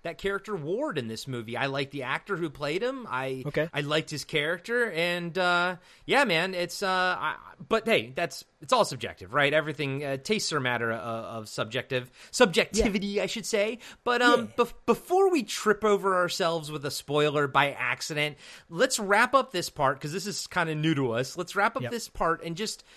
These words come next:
Speaker 1: Zach, would you recommend buying this? Like, I, I know you'd recommend someone seeing this, but would you recommend a this is our parameter.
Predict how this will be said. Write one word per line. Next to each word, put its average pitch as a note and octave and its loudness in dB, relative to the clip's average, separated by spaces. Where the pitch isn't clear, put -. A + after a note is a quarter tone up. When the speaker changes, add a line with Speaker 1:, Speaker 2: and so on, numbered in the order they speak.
Speaker 1:
Zach, G#3 -2
would E3+ 0
you G#3 -2
recommend F#3+ -2
buying E3+ 4
this? C3 -2
Like, D#3+ 0
I, F#3 6
I G3+ 4
know A3+ 4
you'd A#3+ 0
recommend F3+ -2
someone D#3+ -2
seeing E3 -4
this, A2 -10
but E3 -2
would D#3+ -4
you G#3+ -6
recommend G#3+ -6
a D3 -4
this F#3+ -2
is G3+ 0
our F3+ 6
parameter. A#2+ -2